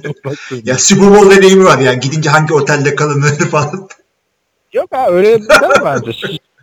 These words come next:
Speaker 1: diyor bu. Ne bileyim, Gary Kubiak'ın işte offensive coordinator olarak Super Bowl'da tecrübesi var vesaire. Hani onlar yine
Speaker 2: E, yine görev
Speaker 1: Tecrübe
Speaker 2: yapıyorsun.
Speaker 1: yani.
Speaker 2: Bu adam kenarda durdu ya.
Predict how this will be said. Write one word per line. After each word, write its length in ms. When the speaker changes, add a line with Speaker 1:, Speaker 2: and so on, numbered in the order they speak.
Speaker 1:
diyor 140
bu. 160
Ne 120
bileyim, 280
Gary 220
Kubiak'ın 840
işte 640
offensive 460
coordinator 580
olarak 500
Super 380
Bowl'da 380
tecrübesi 680
var 180
vesaire. 420
Hani 220
onlar 320
yine 180
Speaker 2:
E, 60
yine 240
görev 200
Speaker 1:
Tecrübe 140
Speaker 2:
yapıyorsun. 340
Speaker 1:
yani. 160
Speaker 2:
Bu 80
adam 240
kenarda 400
durdu 260
ya. 180